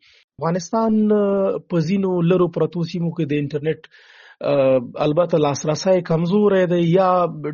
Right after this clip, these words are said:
ډېری ځوانان انټرنیټ ته لاسرسی نه لري، او که لاسرسی لري، وسایل یې نه لري. دا یو، م-، ستونزه ده. اړینه ده چې، آم، افغانستان کې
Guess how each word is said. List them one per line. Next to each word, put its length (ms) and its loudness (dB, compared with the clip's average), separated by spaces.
ډېری 240 6
ځوانان 380 0
انټرنیټ 340 -4
ته 100 0
لاسرسی 500 -2
نه 120 0
لري، 260 2
او 120 -2
که 140 -4
لاسرسی 500 0
لري، 240 2
وسایل 600 0
یې 100 2
نه 140 0
لري. 360 2
دا 200 2
یو، 220 -2
م-، 520 -8
ستونزه 420 -2
ده. 140 2
اړینه 300 4
ده 120 2
چې، 140 -4
آم، 500 0
افغانستان 600 -4
کې 440 0